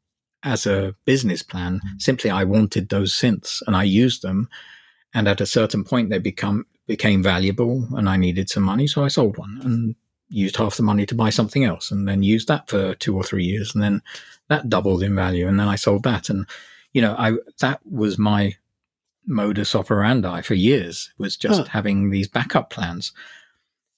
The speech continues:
Speaker 1: Having said that, you know, I had periods where things did, money did come in from projects, and, um, you know,
Speaker 2: Mm.
Speaker 1: uh, but it's a hard business. It's not, it's very rewarding, but it's not,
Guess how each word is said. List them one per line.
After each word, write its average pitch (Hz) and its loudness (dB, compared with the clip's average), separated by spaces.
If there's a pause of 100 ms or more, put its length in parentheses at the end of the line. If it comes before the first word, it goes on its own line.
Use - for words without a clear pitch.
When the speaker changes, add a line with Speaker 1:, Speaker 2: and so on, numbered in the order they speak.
(140)
Speaker 1:
Having 101 -2
said 147 2
that, 101 -6
you 160 -2
know, 92 -2
I 101 -2
had 95 -2 (140)
periods 110 0
where 113 2
things 120 0
did, 165 0
money 113 2
did 160 0
come 92 -4
in 92 -4
from 95 -4
projects, - -6
and, 92 -4
um, 98 -4 (120)
you 120 0
know, 101 0
Speaker 2:
Mm. 113 -4 (720)
Speaker 1:
uh, 95 -6 (100)
but 139 4
it's 139 0
a 98 -2
hard 107 -2
business. 107 -4
It's - -12
not, 101 -4
it's 98 -8
very 123 4
rewarding, 90 -4
but 101 -8
it's - -10
not, 104 -2